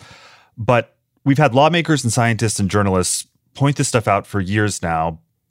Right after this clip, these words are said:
yet it feels like there's something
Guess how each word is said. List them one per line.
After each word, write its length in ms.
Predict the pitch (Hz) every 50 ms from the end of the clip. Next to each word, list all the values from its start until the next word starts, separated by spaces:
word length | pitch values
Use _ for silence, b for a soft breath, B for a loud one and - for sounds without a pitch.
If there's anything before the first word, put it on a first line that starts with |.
| _ _ _ _ _ _
yet 360 | _ 127 127 123 120 - _ _ _ _ _ -
it 120 | 123 117
feels 320 | - - 156 175 190 -
like 200 | 185 139 117 - _ _ _
there's 220 | - 123 117 107 -
something 500 | - 120 113 107 - 110 104 98 85